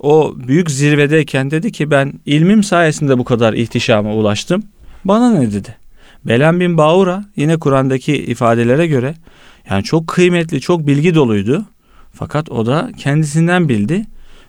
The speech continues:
ve adeta, e, bilgisiyle, ilmiyle bambaşka bir yola gitti. Bu şunu gösteriyor. Adeta hadisi şeriflerdeki tecelliler yaşanıyor. Yani gece başka yatıyoruz,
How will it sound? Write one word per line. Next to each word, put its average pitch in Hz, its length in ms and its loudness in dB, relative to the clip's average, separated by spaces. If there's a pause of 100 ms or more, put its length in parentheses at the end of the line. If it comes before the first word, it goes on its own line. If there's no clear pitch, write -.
(100)
ve 117 60 2
adeta, 147 520 2 (380)
e, 104 60 -8 (360)
bilgisiyle, 123 800 0
ilmiyle 175 680 2 (420)
bambaşka 160 520 0
bir 139 40 0
yola 120 240 2
gitti. 104 420 -8 (520)
Bu 156 80 -2
şunu 208 280 2
gösteriyor. 131 600 0 (960)
Adeta 170 680 0
hadisi 143 440 -6
şeriflerdeki 139 920 -2 (460)
tecelliler 135 640 0
yaşanıyor. 110 680 0 (460)
Yani 156 300 0
gece 156 320 0
başka 160 320 0
yatıyoruz, 170 580 -4